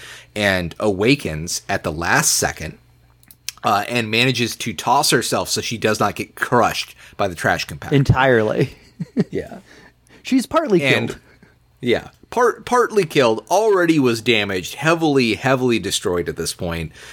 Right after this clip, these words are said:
Speaker 1: uh, malfunctioning, uh, manages to drag herself out of this facility, uh, up, uh, a tr-,
Speaker 2: I,
Speaker 1: a mountain
Speaker 2: yeah.
Speaker 1: of garbage.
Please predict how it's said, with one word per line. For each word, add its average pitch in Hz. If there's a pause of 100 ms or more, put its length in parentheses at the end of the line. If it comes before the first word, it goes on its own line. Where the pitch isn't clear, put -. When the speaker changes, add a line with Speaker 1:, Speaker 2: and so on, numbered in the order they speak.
(200)
Speaker 1:
uh, 101
malfunctioning, 92
uh, 87 (300)
manages 135
to 104
drag 117
herself 98
out 101
of 113
this 104
facility, 76
uh, 87 (100)
up, 113 (180)
uh, 95 (100)
a 98
tr-, -
Speaker 2:
I, 226
Speaker 1:
a 101
mountain 127
Speaker 2:
yeah. 98
Speaker 1:
of 82
garbage. -